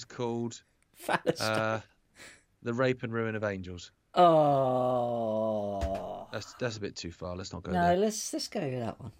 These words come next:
Speaker 2: Go on. You didn't
Speaker 1: Um,
Speaker 2: write this, Gareth. You're saying
Speaker 1: nah,
Speaker 2: that this
Speaker 1: but
Speaker 2: has
Speaker 1: I
Speaker 2: been
Speaker 1: don't, I don't,
Speaker 2: released.
Speaker 1: yeah,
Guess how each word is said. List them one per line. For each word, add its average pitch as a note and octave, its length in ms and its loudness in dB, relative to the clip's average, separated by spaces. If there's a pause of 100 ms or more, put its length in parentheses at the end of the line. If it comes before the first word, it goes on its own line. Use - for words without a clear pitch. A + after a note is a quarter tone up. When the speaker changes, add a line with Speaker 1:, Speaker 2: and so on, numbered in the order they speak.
(120)
Speaker 2:
Go E3+ 100 -6
on. A2 160 -6 (1700)
You G#3 200 2
didn't B3+ 160 6
Speaker 1:
Um, B2+ 80 6
Speaker 2:
write G3+ 200 2
this, B2+ 160 2
Gareth. G2+ 440 -2
You're D#3 160 4
saying D#3 240 4
Speaker 1:
nah, E3+ 300 6
Speaker 2:
that D#3+ 100 6
this F3+ 80 6
Speaker 1:
but D#3+ 40 6
Speaker 2:
has D#3+ 60 6
Speaker 1:
I E3 40 6
Speaker 2:
been E3 200 6
Speaker 1:
don't, D#3 60 6
I D#3 100 8
don't, D3 100 6
Speaker 2:
released. B2 300 -2
Speaker 1:
yeah, G#2+ 320 -6